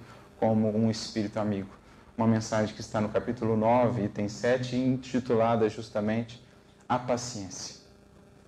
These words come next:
Em determinado momento da mensagem, ela dirá: Viver é bem difícil, eu sei. Compõe-se a vida de um mil nadas, que são como que pequenas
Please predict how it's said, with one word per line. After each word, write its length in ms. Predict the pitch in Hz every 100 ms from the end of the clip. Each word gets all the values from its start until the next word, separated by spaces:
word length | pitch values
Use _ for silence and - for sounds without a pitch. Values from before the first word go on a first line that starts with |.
| - - - - - - - 131
Em 80 |
determinado 540 | 143 143 147 139 127 123
momento 280 | 123 131 127
da 80 |
mensagem, 800 | 120 117 117 143 165 151 113 107
ela 160 | 107 104
dirá: 420 | 110 101 98 95 - - - - - -
Viver 380 | 120 120 131 185
é 60 | 208
bem 180 | 175 220
difícil, 760 | 208 - 202 247 - - 101 - - - - - 117
eu 180 | 117
sei. 460 | 139 - 151 196 190 - - - - - - - - - - - - - -
Compõe-se 520 | 139 139 214 226 220
a 80 | 160
vida 680 | 135 208 233 220 185 120 - - -
de 160 | 120
um 80 | 170
mil 340 | 175 165 214 247
nadas, 920 | 160 151 175 127 98 - - - - - - - - - - - - - -
que 60 |
são 200 | - 185
como 280 | 175 196 202
que 180 | 196 190
pequenas 1040 | 185 160 - 196 208 175 135 - -